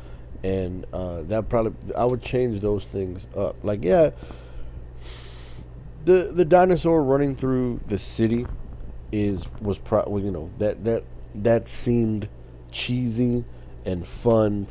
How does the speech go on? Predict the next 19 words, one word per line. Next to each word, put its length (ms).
for 100
the 100
nineties. 720
You 120
know, 120
the 80
movie 280
came 260
out 260
about 260
four 240
years 400
after 240
the 140
original 380
one, 360
and 260
yet, 180
um, 600